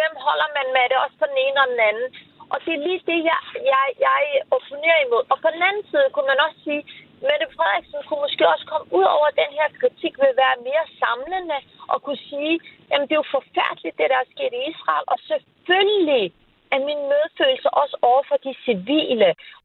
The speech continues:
i Palæstina, der mister livet i øjeblikket. Altså, og det, det der med at få nuancerne frem og insistere på, at ting ikke er sort-hvide, det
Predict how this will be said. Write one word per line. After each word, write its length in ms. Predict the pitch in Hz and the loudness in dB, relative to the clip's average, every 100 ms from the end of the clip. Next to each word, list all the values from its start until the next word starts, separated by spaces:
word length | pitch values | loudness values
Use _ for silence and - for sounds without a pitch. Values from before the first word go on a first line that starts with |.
| - | -4
i 20 | 160 - | -4 2
Palæstina, 600 | 254 226 - 269 262 277 269 | 2 2 -2 -2 2 2 4
der 160 | 262 233 | 2 2
mister 280 | 240 - 254 202 | 0 2 -2 0
livet 240 | 202 190 196 | -6 -4 0
i 80 | 175 | 2
øjeblikket. 400 | 143 - - - - - - - | 2 0 -4 -4 -8 -10 -10 -8
Altså, 180 | 262 294 254 - - - | -6 -6 -8 -14 -12 -8
og 60 | - | -6
det, 100 | 330 330 - | -4 -4 -2
det 100 | 370 | 0
der 80 | 392 349 | 0 0
med 80 | 302 - | 0 0
at 40 | - | 0
få 60 | 285 262 | -2 0
nuancerne 680 | 262 277 320 349 - 359 349 - | 2 2 2 -2 -4 -2 -2 0
frem 200 | 294 - - | -2 0 -2
og 60 | 240 | -2
insistere 600 | 240 - 247 - 349 - - | -4 -6 -10 -4 0 0 0
på, 60 | 285 | -4
at 40 | - | -4
ting 120 | 311 - 262 | -6 0 0
ikke 120 | 285 277 | 2 2
er 40 | - | 2
sort-hvide, 640 | 240 277 - 226 220 254 - - - - | 4 4 0 0 2 2 0 -10 -18 -2
det 80 | 330 | 0